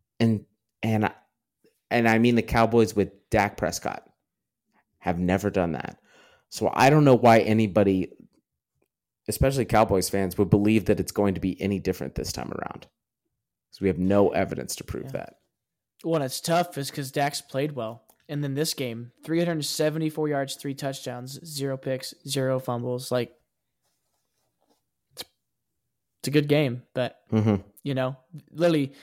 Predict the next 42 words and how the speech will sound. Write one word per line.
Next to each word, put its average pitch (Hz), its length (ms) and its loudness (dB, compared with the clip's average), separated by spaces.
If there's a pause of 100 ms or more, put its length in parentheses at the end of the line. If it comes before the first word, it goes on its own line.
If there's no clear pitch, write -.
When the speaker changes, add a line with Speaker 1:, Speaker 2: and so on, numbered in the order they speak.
(140)
Speaker 2:
I, 151 100 -4
I, - 260 -8
I, - 40 -10 (220)
the 156 140 -12
penalties 202 500 0
were 156 80 -2
bad, 135 380 -2
but, 135 80 -10
like, 139 240 -8 (320)
that - 260 -6 (160)
eleven-yard 151 520 -2
sack, 123 400 -6 (100)
like, 127 300 -8 (840)
the - 80 -10
stat, 151 400 -2
the 151 260 -6
stat 202 240 -2
line 160 140 0
doesn't 139 160 -2
necessarily 135 300 -6
show 139 220 -2
this, 123 180 -8
but, - 100 -14
like, 131 120 -10
you 135 80 -6
just 135 200 -8
can't - 220 -12
take 127 200 -10
that 131 220 -8
sack 127 320 -6
in 123 100 -8
that, 123 240 -8
in 143 140 -8
that 135 180 -6
big 135 180 -6
moment. 117 380 -10
Like, 127 140 -12
you 127 80 -4
just 127 160 -4
have 127 260 -4
to 135 120 -4
know 120 440 -2